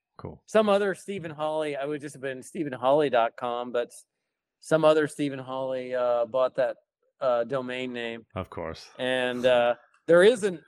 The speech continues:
Speaker 2: there is an astronaut named Stephen Hawley, but I'm not him. So,
Speaker 1: Okay. <laughs>
Speaker 2: you know.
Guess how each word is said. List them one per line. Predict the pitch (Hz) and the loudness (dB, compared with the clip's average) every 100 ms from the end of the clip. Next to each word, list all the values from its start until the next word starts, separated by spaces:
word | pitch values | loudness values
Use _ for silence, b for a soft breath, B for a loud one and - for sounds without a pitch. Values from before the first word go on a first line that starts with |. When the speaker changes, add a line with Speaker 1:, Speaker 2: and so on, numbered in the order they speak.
| 151 | -6
Speaker 2:
there | 165 165 190 | -4 -2 -4
is | 202 | -4
an | |
astronaut | 156 170 196 - 151 131 120 | -2 -2 -4 -6 -2 -2 -2
named | 127 127 | -8 -16
Stephen | - 143 127 | -10 -10 -8
Hawley, | 123 127 120 120 | -6 -4 -4 -4
but | 123 | -6
I'm | 123 139 | -4 -2
not | 135 123 | -2 -4
him. | 123 95 82 _ _ - | -8 -14 -18 _ _ -6
So, | 110 | -4
Speaker 1:
Okay. | 104 104 - | -2 -2 -2
<laughs> | - | 0
Speaker 2:
you | - - 104 | 2 2 0
know. | 151 - - | -4 -2 -2